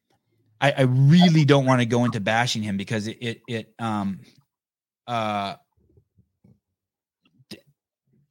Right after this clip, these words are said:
you're capable of anything when you're in a bad state of mind like that, but he has people around him,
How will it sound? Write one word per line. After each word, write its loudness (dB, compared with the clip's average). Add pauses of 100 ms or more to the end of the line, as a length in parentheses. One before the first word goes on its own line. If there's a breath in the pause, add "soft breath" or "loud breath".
(960)
you're 6
capable 6
of 6
anything 4
when 2
you're 2
in 0
a 0
bad 0
state -4
of -2
mind 0
like -2
that, 2
but 2
he 4
has 4
people 4
around 4
him, 2